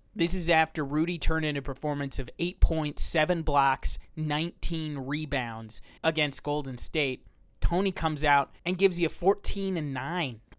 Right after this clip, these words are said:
More importantly, it was the entire team's ability to out-rebound the Pelicans, forty-nine to thirty-eight, keep them from going out in transition, forming that wall, and keeping them at bay. Brandon Ingram didn't go off.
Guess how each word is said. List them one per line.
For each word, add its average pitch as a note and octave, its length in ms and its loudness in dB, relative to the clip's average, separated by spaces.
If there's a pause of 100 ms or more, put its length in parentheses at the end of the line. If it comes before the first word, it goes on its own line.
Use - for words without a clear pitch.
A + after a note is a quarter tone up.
(140)
More F3+ 220 -2
importantly, G#3 600 -4
it E3+ 120 -2
was D#3+ 160 -4
the E3 160 -6
entire F#3 500 4
team's A#3 480 -8
ability C#3 560 -6 (280)
to C#3 60 -4
out-rebound F#3+ 640 0
the C#3 60 -6
Pelicans, C3 520 -8
forty-nine G#3 520 -4
to E3+ 80 -8
thirty-eight, C3+ 520 -8 (280)
keep - 240 0
them A3+ 200 0
from D#3+ 320 -4 (680)
going G3+ 400 2
out E3+ 180 -2
in D#3+ 80 -10
transition, D#3+ 640 -4
forming A#3 460 0
that C#3+ 200 0
wall, C3+ 440 -2 (340)
and F3+ 160 -8
keeping G#3 320 -2
them G#3 160 -4
at F#3+ 160 -6
bay. G#3 380 -6 (260)
Brandon G#3+ 380 -2
Ingram A#3 380 -2
didn't D3 260 -10
go C3+ 160 -2
off. - 360 -12